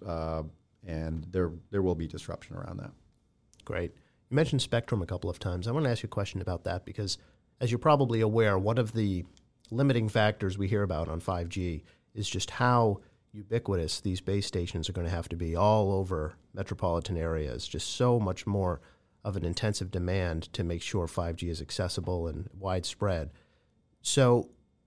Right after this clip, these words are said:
Speaker 2: at the same time, it seems like spectrum is a way around that, that there's this maybe mis-, misunderstanding of how far a five G signal can stretch relative to four G. Could you, could you lay out your thoughts on that for us?
Speaker 1: Sure. There's a lot of confusion I find around,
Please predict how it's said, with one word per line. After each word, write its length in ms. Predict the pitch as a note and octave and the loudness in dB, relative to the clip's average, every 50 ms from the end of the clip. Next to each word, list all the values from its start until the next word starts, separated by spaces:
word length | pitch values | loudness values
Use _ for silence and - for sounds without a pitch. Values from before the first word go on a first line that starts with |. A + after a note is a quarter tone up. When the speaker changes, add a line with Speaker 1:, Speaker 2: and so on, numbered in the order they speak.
| _ _ _ _ _ _ - | _ _ _ _ _ _ -10
Speaker 2:
at 100 | C3+ - | -6 -2
the 80 | B2+ | 0
same 240 | A#2+ - E3 F3 F#3 | 2 4 6 6 6
time, 300 | F3+ D#3 C3 A2 G#2+ G#2+ | 6 6 6 6 6 4
it 80 | G#2 - | 2 2
seems 260 | - C#3 C3 A#2+ A2+ | 4 4 4 4 4
like 160 | G#2+ G2 - | 2 0 0
spectrum 400 | - - - B2 A#2+ - A#2+ G#2 | -4 -2 0 0 0 2 0 0
is 80 | G2+ F#2 | 0 0
a 80 | G#2 | 0
way 140 | F#2+ G2 F#2+ | 2 2 2
around 320 | F2+ F#2 G#2 A2 A#2 B2+ C3+ | 2 2 2 4 4 4 4
that, 220 | C3+ C#3 G#2+ D2 | 4 2 2 2
that 120 | A2+ G2+ | 0 0
there's 240 | - A#2 G#2 G2+ - | 2 2 2 2 2
this 180 | - G2+ - - | -2 -4 -2 0
maybe 320 | B2+ G#2+ G#2 F#2+ G2 G2+ G2 | 0 0 2 2 0 -2 -2
mis-, 260 | G#2+ A2+ B2+ B2 - - - - | -2 -2 -2 0 0 -2 -4 -2
misunderstanding 800 | A2 G#2+ A#2 - - G#2+ G2+ G2+ - - G2 G2 G#2 G#2+ G#2+ | -2 -2 0 0 0 0 0 0 -2 0 0 0 2 2 0
of 60 | F#2 | 0
how 180 | - - A2 G#2 | 0 2 2 2
far 480 | G2 - - - G2 F#2+ F#2+ G2 G2 - | 0 0 -2 0 2 2 4 4 2 2
a 80 | - | 0
five 300 | G#2 - A2+ G2 G2 G2 | -2 -2 -2 -2 -2 -2
G 140 | F#2+ G#2+ G2 | -2 -4 -4
signal 340 | - - G#2+ G2 G#2+ G2+ E2+ | -2 -2 -2 -2 -2 -2 -4
can 160 | - F#2+ F#2 | -4 -6 -6
stretch 420 | - - - G2 G2 - - - | -4 -2 -2 0 0 0 -2 -2
relative 360 | A2+ G2 F#2+ G2+ G2+ G#2 - - | -2 -2 0 0 -2 -2 -4 -6
to 60 | - | -12
four 240 | - - G#2+ G#2 G#2 | -6 -2 -2 0 0
G. 320 | G#2 A2+ A2 A2 A2+ B2 - _ _ _ _ _ _ | 0 0 0 0 0 -2 -6 _ _ _ _ _ _
Could 140 | - B2 B2 | -6 -4 -4
you, 80 | C3+ - | -4 -2
could 160 | - C3+ B2+ | 0 0 2
you 80 | C3+ | 4
lay 180 | C3+ C3+ C3 C3+ | 4 6 6 4
out 100 | B2 F2+ | 4 2
your 100 | - A#2 | 0 0
thoughts 280 | - A#2 A2 A2 - B2 | 0 0 0 0 0 0
on 100 | A2+ A2+ | 0 0
that 140 | A2+ - | 0 -2
for 160 | - B2 A#2 A#2 | -2 -2 -2 -2
us? 140 | A#2 - - _ - _ _ - | -2 -6 -10 _ -20 _ _ -12
Speaker 1:
Sure. 400 | - - - A2+ G2 F2+ F2 F2+ | -6 0 4 4 6 6 6 6
There's 320 | G2+ A2 A2 G2 - - | 6 6 4 4 2 0
a 80 | - A#2+ | 2 4
lot 220 | B2 C3+ C3 B2+ | 6 8 8 8
of 80 | D3+ - | 6 2
confusion 800 | - F#2+ - - A2 G2+ G2 E2 F2 F2 E2+ D#2+ D#2+ D#2+ D#2 D#2+ - | 0 -6 -4 0 2 2 2 2 0 -2 -2 -2 -2 -4 -6 -6 -4
I 100 | F#2 F2 | -4 -4
find 460 | - - F2+ E2 D#2+ D#2+ E2 D#2+ D#2 | -4 -4 -6 -6 -4 -4 -6 -6 -6
around, 720 | D#2+ D#2+ E2 E2 D#2+ E2 D#2+ D#2+ D#2+ D#2+ D#2 D2+ D#2 D2+ | -6 -6 -6 -6 -6 -6 -4 -4 -4 -4 -6 -6 -8 -8